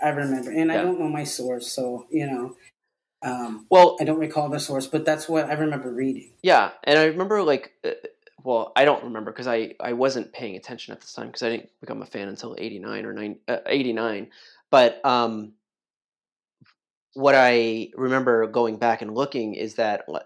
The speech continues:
Speaker 2: when Like a Virgin came out, it catapulted her career. She went from just
Speaker 1: Mm-hmm.
Speaker 2: being kind of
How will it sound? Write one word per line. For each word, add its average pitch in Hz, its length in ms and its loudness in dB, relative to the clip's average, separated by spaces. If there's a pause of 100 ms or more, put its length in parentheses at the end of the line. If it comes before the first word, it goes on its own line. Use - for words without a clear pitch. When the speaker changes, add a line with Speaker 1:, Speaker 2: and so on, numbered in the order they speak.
(120)
Speaker 2:
when 117 180 -6
Like 113 180 -6
a 113 40 -10
Virgin 113 260 -4
came 104 200 -16
out, 127 260 -4
it - 220 -10
catapulted - 680 -10
her 110 120 -10
career. 101 600 -8
She - 180 -12
went 117 280 -6
from 117 340 -2
just 135 180 -6
Speaker 1:
Mm-hmm. 131 120 -6
Speaker 2:
being 113 220 -2
kind 117 200 -6
of 104 160 -10